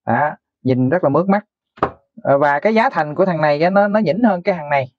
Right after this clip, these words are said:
À, nhỉnh hơn, đẹp hơn và nhỉnh hơn này nữa. Cho nên là mình, mình chọn theo mẫu kéo để mình bán, chứ mình không bán hết một trăm phần trăm của những cái mẫu thằng này. À, mình chỉ, à, nhập một số cái mẫu mà thằng này nó, nó,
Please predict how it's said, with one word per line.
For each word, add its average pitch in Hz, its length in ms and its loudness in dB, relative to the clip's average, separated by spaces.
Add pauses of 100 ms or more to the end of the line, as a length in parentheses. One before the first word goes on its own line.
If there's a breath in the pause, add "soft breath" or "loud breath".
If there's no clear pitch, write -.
(320)
À, 139 160 -2
nhỉnh 147 160 2
hơn, 202 200 0 (340)
đẹp 147 180 2
hơn 165 180 0
và 151 80 4
nhỉnh 165 160 0
hơn 175 220 0
này 143 160 -2
nữa. 156 140 0 (320)
Cho - 80 0
nên 156 120 4
là 139 80 2
mình, 131 280 0 (280)
mình 131 460 2
chọn 127 260 0
theo 165 140 0
mẫu 135 240 0
kéo 180 180 0
để 196 120 0
mình 143 120 -6
bán, 190 280 -4
chứ 185 80 -2
mình 151 100 -4
không 151 120 0
bán 185 160 0
hết 220 200 0
một 143 120 -8
trăm 156 160 0
phần 135 120 -8
trăm 151 200 -2
của 147 260 -2 (440 soft breath)
những 143 100 -4
cái 170 80 0
mẫu 160 200 2
thằng 156 80 -4
này. 127 220 -2 (160)
À, - 140 -12 (280)
mình 123 360 0
chỉ, 139 200 2
à, 143 580 2 (380 soft breath)
nhập 151 200 -2
một 135 100 -4
số 202 160 0
cái 233 60 -6
mẫu 208 240 0
mà 160 120 0
thằng 147 140 -2
này 131 160 2
nó, 170 240 0
nó, 190 140 0